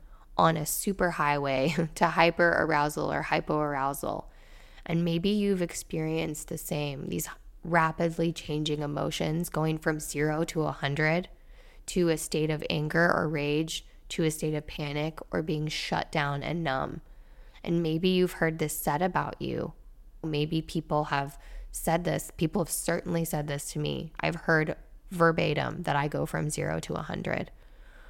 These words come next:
Or maybe you've described yourself that way.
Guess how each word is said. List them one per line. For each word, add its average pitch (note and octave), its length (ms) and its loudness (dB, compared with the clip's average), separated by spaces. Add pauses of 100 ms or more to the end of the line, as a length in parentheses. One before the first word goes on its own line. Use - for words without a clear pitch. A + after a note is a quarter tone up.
(280)
Or E3 120 6
maybe D#3+ 280 2
you've E3+ 180 0
described D3 520 -2
yourself D3+ 480 0
that C3+ 220 -4
way. - 340 -6